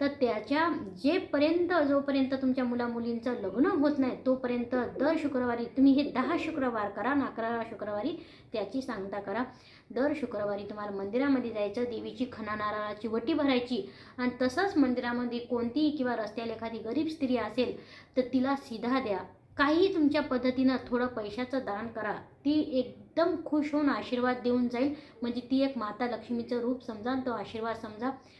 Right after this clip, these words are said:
तुमच्या मुलामुलीच्या लग्नामध्ये कोणताही अडथळा येणार नाही. हे करून पहा. दर शुक्रवारी असे दहा शुक्रवार करा. दहा शुक्रवारच्या आत तुम्हाला शंभर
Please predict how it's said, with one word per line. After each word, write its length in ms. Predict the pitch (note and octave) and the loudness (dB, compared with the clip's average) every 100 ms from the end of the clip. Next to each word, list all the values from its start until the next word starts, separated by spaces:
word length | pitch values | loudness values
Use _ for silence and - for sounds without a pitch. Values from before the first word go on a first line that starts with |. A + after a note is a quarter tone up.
| - - | -18 -2
तुमच्या 260 | B3+ C#4+ | 0 2
मुलामुलीच्या 760 | A#3+ A3 G#3+ G#3 G#3 G3 A#3 A3 | 0 -2 -6 -6 -10 -10 -6 -6
लग्नामध्ये 480 | G3+ G3+ G3+ G#3 A3+ | -6 -6 -8 -8 -10
कोणताही 840 | - A#3+ A3 A3 A3+ A#3 F#3+ D4+ | -2 0 0 -2 -2 -2 2 2
अडथळा 500 | - G#3 - G3+ F#3+ | 2 -2 -6 -4 -2
येणार 320 | F#3+ F#3+ F#3+ | -2 -2 -4
नाही. 180 | G3 C4+ | -4 -2
हे 120 | B3+ | 0
करून 400 | C4+ A#3 G3+ G3 | 0 -2 -2 -4
पहा. 300 | F#3+ G3+ G3+ - - - - - | -4 -6 -6 -8 -16 -20 -20 -12
दर 220 | G#3 C4 C#4 | 0 2 2
शुक्रवारी 460 | B3 G#3+ G#3 G#3+ | -2 -4 -4 -4
असे 400 | G#3 G3 A3+ G3+ F3+ | -6 -6 -6 -6 -8
दहा 240 | G#3 F#4 | -2 -2
शुक्रवार 480 | F4+ C#4 G#3+ G#3 G3 | -2 -4 -2 -2 -2
करा. 260 | G3 G3+ C#4+ D4+ - - - A#3 | -2 -2 -2 -4 -14 -20 -10 -2
दहा 220 | C#4+ F4 | 0 0
शुक्रवारच्या 640 | - C4 A3+ A3 G#3+ A#3+ A3 - | -4 -4 -2 -2 -2 -4 -6 -2
आत 140 | A3+ C#4 - | 2 2 2
तुम्हाला 320 | B3+ A#3 A#3 A3 | 0 0 -2 -4
शंभर 480 | - C4 C4 C4+ | -2 2 6 6